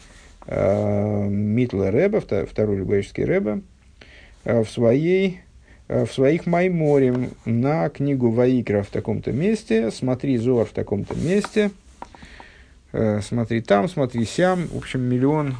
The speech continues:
ссылок, и, слава Богу,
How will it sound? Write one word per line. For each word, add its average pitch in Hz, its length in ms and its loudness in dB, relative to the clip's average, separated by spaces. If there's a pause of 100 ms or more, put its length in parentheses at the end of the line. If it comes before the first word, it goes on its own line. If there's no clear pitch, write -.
ссылок, 208 600 0 (640)
и, 135 460 2 (340)
слава 110 380 0
Богу, 240 520 0